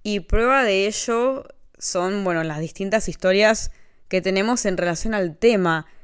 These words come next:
Vemos, eh, e incluso experimentamos, ¿no? En este caso, nos vamos a adentrar en un viaje musical de esas cinco fases del desamor, que son negación, ira, negociación,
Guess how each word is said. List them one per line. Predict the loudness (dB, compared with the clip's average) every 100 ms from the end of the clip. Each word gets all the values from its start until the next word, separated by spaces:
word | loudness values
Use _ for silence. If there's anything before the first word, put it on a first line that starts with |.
| -20 -20 -10
Vemos, | 2 4 4 0 -4 -10 -14 -2
eh, | 2 2 0
e | 0
incluso | 0 0 -2 0
experimentamos, | 0 -2 0 2 2 0 0 4 4 4 0
¿no? | -2 -2 -2 -4 -10 -20 -20 _ _ -12 -4
En | -2
este | 0 4
caso, | 4 4 2 2 0 -2
nos | -4 -2
vamos | -2 -2
a | -2
adentrar | -4 -4 0 4 4 2 -6 -20 -16 -2
en | 2
un |
viaje | 2 2 2
musical | 2 0 2 2 2
de | 0
esas | 0 -2 -2
cinco | -2 0 0
fases | 0 0 0 0
del | 0 0
desamor, | -2 -2 -2 -4 -4 -12 _ -20 -20 -20 -10
que | -6
son | -2 -2 -2 -6 -16 -20 -20 -16 -8
negación, | -4 -2 -2 0 2 0 -2 -8
ira, | -2 2 2 0 -6
negociación, | -8 -4 0 2 2 2 0 0 0 0 -2